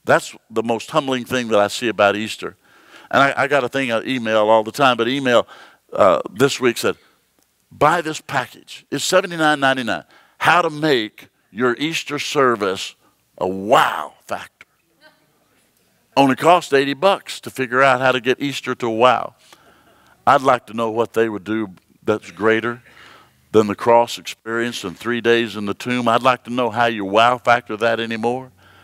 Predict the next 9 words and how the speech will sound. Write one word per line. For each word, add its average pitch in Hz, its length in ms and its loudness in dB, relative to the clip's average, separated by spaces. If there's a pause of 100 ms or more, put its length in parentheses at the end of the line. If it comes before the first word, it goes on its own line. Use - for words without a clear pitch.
(420)
I'd 139 160 4
like 143 180 4
to 120 60 -16
know 131 120 0
how, 131 300 2
in 127 260 -8
fact, 120 360 -2 (200)
in 120 140 -6
factor, 123 540 -2